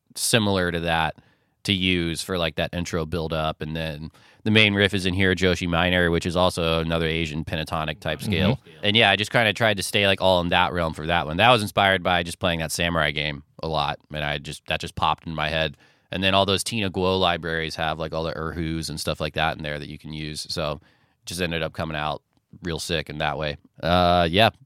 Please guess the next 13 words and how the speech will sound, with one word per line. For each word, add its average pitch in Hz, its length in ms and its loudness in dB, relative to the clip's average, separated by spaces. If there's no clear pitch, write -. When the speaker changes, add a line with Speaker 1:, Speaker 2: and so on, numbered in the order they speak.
Speaker 1:
that's 101 160 0
pretty 104 140 0
much 92 120 0
it 95 100 2
for 82 260 -2
that 85 260 4
one, 76 220 -2
I 76 120 -6
guess. 76 360 -4
Speaker 2:
So 151 420 6
Speaker 1:
Oh 110 100 6
yeah, 113 120 6
Kodos. 95 440 -2